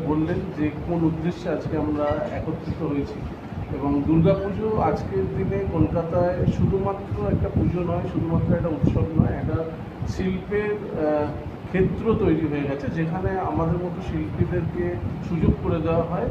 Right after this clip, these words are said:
যে আমাদের ভাবনা মানুষের সামনে উপস্থাপনা করবার জন্য। এবং আমরা চেষ্টা করি যে একটা অন্য, আহ, আঙ্গিকে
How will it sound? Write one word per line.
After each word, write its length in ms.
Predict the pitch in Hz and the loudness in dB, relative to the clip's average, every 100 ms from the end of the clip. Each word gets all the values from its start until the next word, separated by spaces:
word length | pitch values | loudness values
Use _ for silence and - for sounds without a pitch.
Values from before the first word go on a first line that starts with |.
| 196 | -2
যে 80 | 180 | -2
আমাদের 300 | 151 147 156 - | 0 0 0 2
ভাবনা 360 | 143 143 156 196 - - - - - | 0 0 -4 -6 -6 -10 -6 -6 0
মানুষের 320 | 135 143 165 160 | 0 2 -2 -4
সামনে 220 | 151 156 | 0 0
উপস্থাপনা 540 | 131 139 - 139 139 131 | 0 -4 -4 -4 -4 -4
করবার 280 | 123 120 - | -4 -2 -4
জন্য। 180 | - 110 - - - 185 - 196 | -4 -8 -8 -10 -2 0 0 2
এবং 200 | 196 196 | 2 2
আমরা 160 | 214 | 0
চেষ্টা 340 | 202 208 - 220 | 0 -2 0 0
করি 260 | 220 226 247 185 | 2 0 -2 -2
যে 100 | 202 196 196 - - - - | 0 0 0 -4 -6 -8 -8
একটা 120 | 175 190 | -2 2
অন্য, 400 | 190 196 202 208 | 4 2 0 0
আহ, 1000 | 214 214 143 - 156 156 151 151 147 - | 0 2 0 -4 -4 0 2 2 0 0
আঙ্গিকে 540 | 156 180 190 226 151 | 2 4 4 0 0